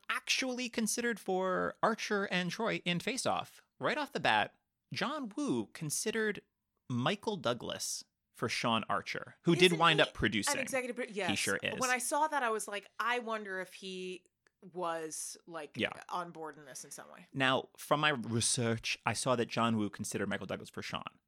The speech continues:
Speaker 1: Elsewhere, I saw that people considered pairing Michael Douglas with Harrison Ford as caster. I
Speaker 2: No.
Speaker 1: know, which I would, I'm,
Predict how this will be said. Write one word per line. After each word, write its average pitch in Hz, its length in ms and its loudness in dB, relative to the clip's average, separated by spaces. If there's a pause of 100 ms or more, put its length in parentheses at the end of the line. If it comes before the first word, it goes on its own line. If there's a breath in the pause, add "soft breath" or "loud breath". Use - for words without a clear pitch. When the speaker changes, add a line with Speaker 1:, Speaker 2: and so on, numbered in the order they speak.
(140)
Speaker 1:
Elsewhere, 95 600 2
I 104 80 2
saw 120 360 4
that 104 320 0 (440)
people 127 320 -2
considered 117 800 2
pairing 117 560 2 (200)
Michael 117 340 0
Douglas 107 500 0 (160)
with 175 460 0 (640)
Harrison 240 500 -2
Ford - 800 -6 (420)
as 98 200 2
caster. - 600 -4
I 104 140 6
Speaker 2:
No. 101 80 6
Speaker 1:
know, 92 440 2
which 135 280 2
I 151 320 6 (160)
would, 156 260 4
I'm, 147 180 10